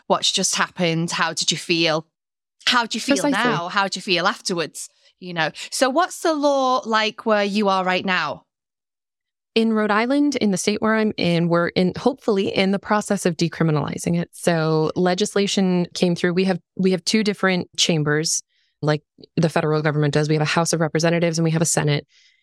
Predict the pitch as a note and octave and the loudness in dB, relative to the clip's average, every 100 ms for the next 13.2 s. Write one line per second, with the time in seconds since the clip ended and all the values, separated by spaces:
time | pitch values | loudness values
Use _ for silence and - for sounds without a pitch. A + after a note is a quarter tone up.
0 | _ - F#3 E3+ E3 E3 E3 - F3 D#3 | _ -2 0 2 2 2 0 0 0 2
1 | F#3 G3 - F3+ - F3+ D#3 E3+ F3 - | 0 0 -2 0 2 0 2 0 0 0
2 | G#3+ A3+ A3+ A#3 A#3 A#3 A3+ A#3 C4 B3+ | 0 0 0 0 2 2 0 0 0 0
3 | F#3 F#3+ F3+ F3 F3 - F3 - E3 F3 | -2 0 2 2 2 2 0 0 2 2
4 | F#3 F#3+ G3 G#3 - F3 E3+ E3+ - E3+ | 2 0 0 0 0 0 0 0 -2 -2
5 | - - E3+ - E3 F3 G3+ - G3 G3 | 0 0 0 2 0 0 -2 0 0 0
6 | - F3 F3+ C#4+ - _ _ _ - F#3 | 0 0 0 -2 -4 _ _ _ 0 2
7 | F3+ - F3+ F3+ E3+ E3+ E3+ F#3 F#3 - | 2 0 0 0 0 2 2 0 0 0
8 | D#3+ D#3+ D#3+ - E3+ E3 - D#3+ - A3 | 0 2 0 0 0 0 2 0 0 0
9 | - F3+ E3+ - G3 - F#3 G3 F#3 F#3+ | 0 0 -2 -2 -6 -6 -4 0 0 -2
10 | G3+ F#3+ - D#3+ E3+ F3+ E3+ E3 F3 E3+ | -2 -2 -2 -4 -2 -2 0 0 0 2
11 | E3 E3+ F3 E3 E3+ F#3 F3 F3 F3 D#3+ | 0 2 4 4 2 0 2 2 2 2
12 | D3 D3 - - - - - - - - | 0 -2 -4 -6 -6 -6 -6 -6 -10 -14
13 | F#3+ - | -14 -14